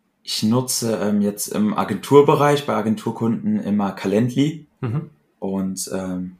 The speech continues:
Speaker 1: also so bei Handwerksbetrieben ist es immer relativ umständlich. Da mache ich das Ganze einfach mit einem Kontaktformular ganz normal.
Speaker 2: Okay.
Speaker 1: Einfach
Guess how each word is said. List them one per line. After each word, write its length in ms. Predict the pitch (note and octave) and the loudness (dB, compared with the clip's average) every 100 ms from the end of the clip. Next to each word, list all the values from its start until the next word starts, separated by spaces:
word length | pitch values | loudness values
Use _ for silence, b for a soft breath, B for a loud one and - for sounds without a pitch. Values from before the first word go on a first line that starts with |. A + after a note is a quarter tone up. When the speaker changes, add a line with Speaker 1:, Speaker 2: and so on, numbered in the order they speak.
| - | -8
Speaker 1:
also 220 | F#2+ G#2 | -4 0
so 120 | G2+ | 2
bei 120 | G2 G2 | 2 4
Handwerksbetrieben 800 | B2+ A#2+ A2+ - - - A2 | 2 4 2 0 -6 0 2
ist 100 | G#2 | 2
es 140 | G2 F2+ | 0 2
immer 280 | G#2+ G#2+ G2+ | 6 6 6
relativ 440 | G#2 G2+ A2 G#2+ | 4 4 2 4
umständlich. 840 | A2 B2 - F#2 F#2 G#2+ G#2+ - B B B B | 2 2 2 0 2 2 0 -6 B B B B
Da 480 | F#2+ G2 G#2+ G#2 F#2 | -4 4 6 6 6
mache 140 | G2 | 4
ich 60 | G2 | 2
das 200 | - G2+ | -2 -2
Ganze 260 | F#2+ G2 G2+ | -2 0 2
einfach 200 | G2+ - | 0 2
mit 160 | G#2 | 0
einem 120 | - G2 | 0 -2
Kontaktformular 760 | F#2 G2 A2 - A2+ A2 G#2+ | -4 -2 -2 0 2 6 4
ganz 240 | G#2 G#2 - | 4 0 0
normal. 520 | G2 G2 A2 A#2 - _ _ - | 0 2 4 2 -4 _ _ -8
Speaker 2:
Okay. 220 | A#2 A#2 - _ _ _ _ _ - | -6 -6 -10 _ _ _ _ _ -14
Speaker 1:
Einfach 480 | - F#2 G2+ G2 - | -10 -4 -2 -4 -8